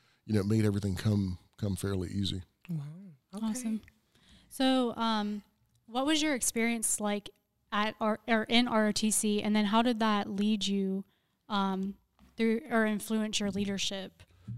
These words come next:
Speaker 1: Yeah, we, we had a ton of great cadre. I mean, I think if Jenkins were here, he would tell you the same thing. They were super hard on us. It was like being on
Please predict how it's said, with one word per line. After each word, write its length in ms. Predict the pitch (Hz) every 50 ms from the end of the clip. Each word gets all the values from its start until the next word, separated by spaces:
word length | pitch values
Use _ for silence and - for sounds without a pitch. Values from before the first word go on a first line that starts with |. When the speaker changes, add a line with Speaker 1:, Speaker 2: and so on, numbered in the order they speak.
| - - - -
Speaker 1:
Yeah, 200 | 107 95 87 80 - - -
we, 260 | 117 127 151 180 175 -
we 140 | - 135 147
had 140 | 156 123 90
a 40 | -
ton 280 | - - - - 127 117
of 80 | 113
great 220 | 92 98 98 85 -
cadre. 500 | - 104 98 92 82 85 78 71 - 87 - - -
I 60 | - 101
mean, 160 | 104 104 101
I 60 | 107
think 200 | - - 123 110
if 220 | 107 101 92 85
Jenkins 400 | - 98 110 120 - 143 127 117
were 80 | 123 127
here, 220 | 127 139 143 127
he 80 | 123 123
would 160 | 104 98 -
tell 120 | - 110 104
you 80 | 95
the 60 | 92
same 220 | 90 - 101 98 90
thing. 180 | - 92 87
They 140 | 87 113 123
were 180 | 117 98 90 87
super 340 | - - 120 117 - 113 95
hard 260 | 85 95 98 95 95
on 120 | 87 78 71
us. 120 | - -
It 140 | - 127 131
was 300 | 131 139 127 107 - -
like 240 | 110 113 110 98 -
being 220 | 107 107 110 104
on 320 | 101 95 95 92 92 92